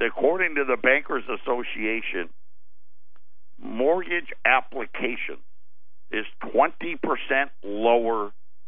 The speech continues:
than the same time a week ago last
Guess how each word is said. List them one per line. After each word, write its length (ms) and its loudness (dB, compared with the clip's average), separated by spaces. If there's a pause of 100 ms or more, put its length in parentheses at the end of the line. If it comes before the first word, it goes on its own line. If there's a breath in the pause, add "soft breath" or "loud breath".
(380)
than 200 0
the 80 0 (140)
same 340 0
time 580 2 (1900)
a 80 8
week 360 2
ago 560 2
last 340 6